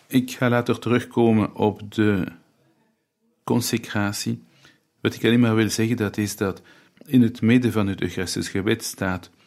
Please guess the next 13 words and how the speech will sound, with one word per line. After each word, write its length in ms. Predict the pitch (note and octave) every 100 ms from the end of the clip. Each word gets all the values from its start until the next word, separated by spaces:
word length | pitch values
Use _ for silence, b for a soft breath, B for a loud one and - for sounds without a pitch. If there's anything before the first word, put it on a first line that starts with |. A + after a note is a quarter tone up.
| b -
het 180 | G#2
instellingsverhaal 840 | - G#2+ - G2+ G2+ F#2 F#2+ F#2 G#2+
waarin 380 | G#2+ F#2+ G#2 F#2+
wij 280 | F#2+ A2+ A2+ b b b b b b b _ _
herinneren 640 | - A2 A2+ G2+ G#2+ C3+
hoe 280 | - A2+ A#2
Jezus 440 | G2+ G2+ F#2 G2+
de 120 | - A2
Eucharistie 560 | G#2 G2+ - G2 A2+
heeft 240 | E2+ - -
ingesteld. 840 | - G2 E2 - - - - - _ _ _ _ _ _ _ _ _ _ b b b b b b _ _ _ _
Eens 380 | - D#3 E3+ E3+
dat 500 | A#2+ A2+ A2 -